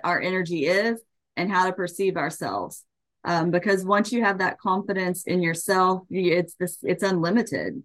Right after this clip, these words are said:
You can always find a yes, and you can always go out and, and do what it is that you're intended to be here to do. Uh, your mission, I say, like, your, my mission here on this planet Earth and what I'm here to do.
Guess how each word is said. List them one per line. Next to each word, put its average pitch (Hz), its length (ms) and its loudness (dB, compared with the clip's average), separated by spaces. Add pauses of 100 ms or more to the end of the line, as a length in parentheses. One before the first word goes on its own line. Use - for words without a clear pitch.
You 185 240 0
can 190 140 2
always 196 340 6
find 156 240 0
a 156 60 0
yes, 143 460 -2
and 170 180 0
you 165 80 0
can 180 160 -2
always 185 400 4
go 180 200 4
out 165 400 6 (360)
and, 170 480 0
and 175 180 -2
do 185 180 6
what 185 140 6
it 170 140 2
is 165 300 2 (180)
that 160 260 0
you're 180 380 4
intended 170 600 0
to 160 140 -4
be 180 300 -2
here 170 240 0
to 170 160 -4
do. 147 500 2 (140)
Uh, 156 260 2
your 170 200 2
mission, 170 440 0
I 147 140 2
say, 143 340 -2
like, 147 220 -2
your, 160 180 -4 (260)
my 175 220 2
mission 175 500 0
here 160 200 2
on 151 100 0
this 143 200 -2
planet 156 340 -2
Earth 143 260 -2
and 151 160 0
what 156 180 2
I'm 147 160 2
here 139 200 2
to 139 160 -6
do. 117 320 -2